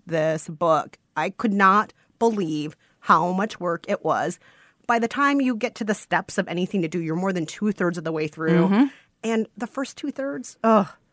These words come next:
Speaker 1: it was really, really tough.
Speaker 2: Yeah. I mean,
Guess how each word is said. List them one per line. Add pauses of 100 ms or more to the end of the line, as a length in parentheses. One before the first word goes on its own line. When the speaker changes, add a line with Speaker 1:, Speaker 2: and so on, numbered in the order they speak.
(200)
Speaker 1:
it
was
really,
really
tough.
Speaker 2:
Yeah.
I
mean,